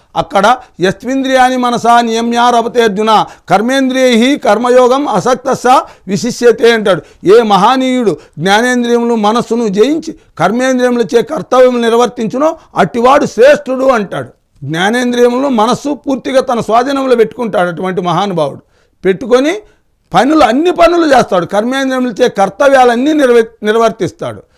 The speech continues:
కాక-, అట్లా కాకుండా మిథ్యాచారి ఏం చేస్తాడు, కర్మేంద్రియాలను మాత్రం బిగబట్టేసి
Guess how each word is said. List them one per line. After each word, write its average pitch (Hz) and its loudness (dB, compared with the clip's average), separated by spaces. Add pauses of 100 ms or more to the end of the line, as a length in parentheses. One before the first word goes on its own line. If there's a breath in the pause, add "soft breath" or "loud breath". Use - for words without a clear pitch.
(240)
కాక-, 180 -2
అట్లా 180 0
కాకుండా 233 4
మిథ్యాచారి 262 0
ఏం 262 -4
చేస్తాడు, 247 0
కర్మేంద్రియాలను 254 0
మాత్రం 247 0
బిగబట్టేసి 226 0